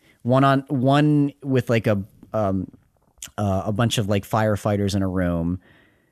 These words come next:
uh, and then another one on top of a fire truck that is, you know, uh, it's, again, this jumping between, like, something being really sweet and intimate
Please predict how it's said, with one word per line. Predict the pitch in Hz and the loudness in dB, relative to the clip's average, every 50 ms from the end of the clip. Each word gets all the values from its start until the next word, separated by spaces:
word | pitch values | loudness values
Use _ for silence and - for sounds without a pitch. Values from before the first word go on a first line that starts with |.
| _ _ _ _ _ - | _ _ _ _ _ -4
uh, | 113 110 104 104 101 104 101 - | -2 0 0 0 0 -2 -2 -2
and | 117 113 | -2 0
then | 113 110 | 2 2
another | 110 107 117 127 123 135 123 | 2 2 2 2 2 2 2
one | 120 120 117 110 | 2 2 2 2
on | 107 107 101 | 0 0 -2
top | - 107 101 98 | -2 -2 -2 -2
of | 110 101 95 | -2 -4 -4
a | 98 | -4
fire | - - 113 104 101 98 | -2 -2 0 0 0 -2
truck | 90 - - - 107 98 95 87 - - - _ _ - _ _ _ _ _ _ - | -2 -6 -6 -4 -2 -2 -2 -4 -6 -12 -20 _ _ -20 _ _ _ _ _ _ -12
that | - 113 104 113 104 101 95 | -8 -4 0 0 0 2 0
is, | - - - - - - - - - _ _ - | 0 -2 0 -2 -2 -4 -6 -8 -10 _ _ -10
you | 123 113 107 98 | -8 -8 -6 -4
know, | 92 87 87 82 - _ _ _ _ _ _ _ _ _ _ _ _ _ - - | -4 -4 -6 -6 -10 _ _ _ _ _ _ _ _ _ _ _ _ _ -10 -8
uh, | 120 113 95 | -6 -6 -6
it's, | 98 127 127 - - | -6 -6 -6 -6 -4
again, | 110 127 120 147 131 113 104 101 104 | -2 0 0 2 2 2 0 0 0
this | 98 107 - | -2 -2 -2
jumping | - - 131 110 123 117 | 0 0 0 2 2 0
between, | 104 113 107 - - 117 110 107 | 0 0 -2 0 0 2 2 2
like, | 104 101 95 - | 2 0 0 0
something | - 120 107 - 110 107 | -2 -2 -2 0 0 0
being | 101 113 104 101 101 98 | 0 0 0 0 0 0
really | 101 107 113 110 110 | 0 0 0 0 0
sweet | 107 - - - 110 113 110 107 - | 0 0 -2 -2 -2 -2 -2 -2 -2
and | 104 101 | -2 0
intimate | 101 104 - - 104 101 98 98 98 - | 0 -2 -2 -2 0 0 0 0 -2 -4